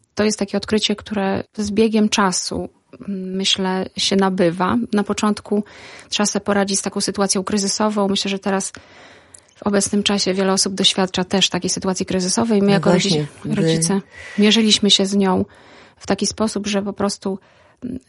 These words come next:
Speaker 1: spada wiadomość, że ro-, urodzi nam się dziecko z zespołem Downa i wiemy, że nasze życie już nie będzie takie, jak było.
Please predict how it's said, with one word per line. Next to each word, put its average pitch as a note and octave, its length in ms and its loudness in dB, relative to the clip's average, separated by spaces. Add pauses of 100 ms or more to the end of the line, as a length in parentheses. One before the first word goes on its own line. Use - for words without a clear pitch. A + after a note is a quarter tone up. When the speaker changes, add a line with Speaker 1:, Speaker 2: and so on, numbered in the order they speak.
(120)
Speaker 1:
spada G3+ 460 0
wiadomość, G3 580 2
że G3 80 2
ro-, F#3+ 200 0
urodzi G3+ 300 0
nam F#3 120 2
się G3 120 0
dziecko F#3+ 280 -2
z F#3+ 40 -2
zespołem F#3+ 360 0
Downa A3 380 2
i F#3+ 240 -2
wiemy, G#3+ 220 2
że G3+ 100 0
nasze G3 220 2
życie F#3+ 260 -2
już G3 120 -2
nie G3+ 100 2
będzie G3+ 280 2
takie, G3 280 -6
jak F3+ 180 -4
było. G#3+ 440 -2